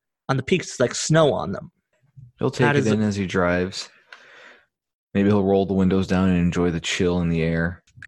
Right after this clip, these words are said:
Speaker 1: And so, yeah, he drives along, and eventually you, you just driving along with no real destination in mind, but then you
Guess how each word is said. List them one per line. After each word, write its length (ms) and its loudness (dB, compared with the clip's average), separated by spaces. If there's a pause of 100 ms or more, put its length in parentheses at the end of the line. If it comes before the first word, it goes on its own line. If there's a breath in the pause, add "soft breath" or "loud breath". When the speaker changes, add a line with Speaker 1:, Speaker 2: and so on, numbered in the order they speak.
(200)
Speaker 1:
And 220 2
so, 240 2
yeah, 380 0
he 400 0 (400 loud breath)
drives 280 2
along, 320 4
and 280 0
eventually 300 2
you, 340 4
you 100 4
just 360 0
driving 320 2
along 280 4
with 100 -2
no 200 4
real 480 2
destination 560 0
in 60 0
mind, 280 2
but 100 2
then 180 2
you 140 2